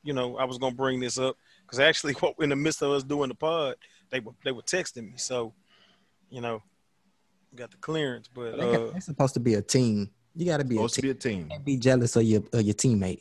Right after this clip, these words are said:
Speaker 3: That's right.
Speaker 1: My
Speaker 3: You can't
Speaker 1: thing
Speaker 3: be
Speaker 1: is
Speaker 3: jealous
Speaker 1: this.
Speaker 3: of your teammate.
Speaker 1: And, and my thing is this, like I, like I said, you know,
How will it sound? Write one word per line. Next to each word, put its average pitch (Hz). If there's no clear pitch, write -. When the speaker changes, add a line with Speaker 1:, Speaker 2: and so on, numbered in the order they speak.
Speaker 3:
That's 104
right. 127
Speaker 1:
My 214
Speaker 3:
You 269
can't -
Speaker 1:
thing 170
Speaker 3:
be 139
Speaker 1:
is 123
Speaker 3:
jealous 135
Speaker 1:
this. -
Speaker 3:
of 123
your 117
teammate. 87
Speaker 1:
And, 151
and 147
my 190
thing 147
is 117
this, 123
like 120
I, 139
like 123
I 147
said, 120
you 127
know, 113